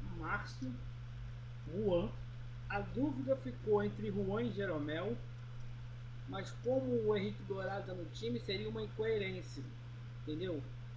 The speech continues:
Mas nem tanta, essa também foi a discussão, que o Jeromel sempre pontua, mesmo sem S G. Então, ficou a dúvida, mas pelo confronto do Flamengo e Ponte Preta, o Juan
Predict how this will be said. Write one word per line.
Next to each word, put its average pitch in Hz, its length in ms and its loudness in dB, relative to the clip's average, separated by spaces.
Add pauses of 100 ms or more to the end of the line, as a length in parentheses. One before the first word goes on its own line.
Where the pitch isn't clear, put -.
(180)
Mas 190 320 -2
nem 240 360 6
tanta, 214 500 4
essa 185 400 0
também 202 340 -2
foi 208 120 4
a 202 40 -2
discussão, 180 640 -4 (840)
que 180 100 -2
o 170 300 -2
Jeromel 185 580 2
sempre - 400 -4 (120)
pontua, 190 520 -2 (200)
mesmo 151 400 -4
sem 180 260 -4
S 180 220 -6
G. 139 260 -4 (1120)
Então, - 360 -2 (760)
ficou 160 340 0
a 170 60 0
dúvida, 208 480 -2
mas 160 140 -2
pelo 170 220 0
confronto 165 600 -4
do 160 140 -6
Flamengo 160 340 -4
e 165 60 -2
Ponte 175 280 -6
Preta, 196 280 -2
o - 20 0
Juan 196 400 0